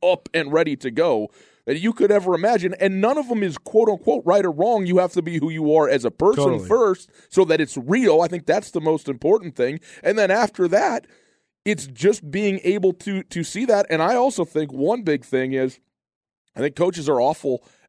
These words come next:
Speaker 1: at seeing their own flaws sometimes, at
Speaker 2: So,
Speaker 1: seeing the
Speaker 2: so much.
Speaker 1: places where they are, they can't be, they, they want to be everything for everyone on their team, their staff, and everybody. "This is how we're gonna do it. Follow my lead. This is the thing."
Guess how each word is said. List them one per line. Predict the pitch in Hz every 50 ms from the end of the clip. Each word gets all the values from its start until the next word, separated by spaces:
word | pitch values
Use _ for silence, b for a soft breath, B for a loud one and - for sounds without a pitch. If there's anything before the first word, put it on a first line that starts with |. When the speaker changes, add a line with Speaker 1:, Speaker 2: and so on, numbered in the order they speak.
| b -
Speaker 1:
at | 135 - _ -
seeing | - - - 156 160 165 165 165 151
their | 131 143 143 139 139
own | 139 135 127
flaws | - - - 110 117 123 120 87 - - - - -
sometimes, | - - 117 90 87 - 104 76 - - - - _ b b b
at | - 117 110
Speaker 2:
So, | 113
Speaker 1:
seeing | 110 107 135 151 156 165 165
the | 151
Speaker 2:
so | 131
much. | 113 110
Speaker 1:
places | 151 143 147 151 - - 156 131 127
where | 123 135 127
they | 110 90 104 117 117 117 120 123 123 b b b b b b b _ _ _ _ _ _ _ -
are, | - 160 185 180 -
they | 160 147 160 156
can't | 120 - - - 160 202 247 254 - - 120
be, | 110 123 117 113
they, | 101 110 175 233
they | 254 - - 151 165 214
want | 214 180 185 190 - -
to | 185
be | 156 156 160 151 -
everything | 139 160 170 185 202 190 - - 185 185
for | 165 - 156 156 143
everyone | 151 175 165 190 196 185 156 156 147 151 151
on | 139 135 156 175
their | 180 175
team, | 160 - - 165 160 165
their | 160 143 123 -
staff, | - - - 220 190 -
and | 131 147
everybody. | 165 165 156 139 113 120 117 120 120 B B B B B
"This | B 135 165 160
is | 165 165
how | 185 190
we're | 196 190
gonna | 180 165 196 190 185
do | 139 139 156 160
it. | 156 -
Follow | - 147 156 175 196
my | 202 196 185 175
lead. | 165 151 156 165 160 139
This | 160 156 -
is | 151 143
the | 135 143
thing." | - - 165 139 101 95